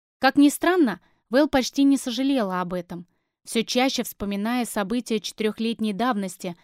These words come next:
когда она получила от Раза в подарок свою жизнь.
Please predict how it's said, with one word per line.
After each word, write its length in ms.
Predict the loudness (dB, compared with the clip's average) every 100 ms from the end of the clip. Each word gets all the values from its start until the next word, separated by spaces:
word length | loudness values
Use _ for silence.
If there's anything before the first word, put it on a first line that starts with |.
| _ _
когда 460 | -4 -4 -2 -2
она 240 | -2 -2 -4
получила 640 | -4 -6 -6 -4 -2 -2
от 120 | -2
Раза 300 | -2 -2 -2
в 60 | -4
подарок 500 | -4 -2 0 -2 -4
свою 320 | -4 -2 -2
жизнь. 360 | -2 -6 -8 -10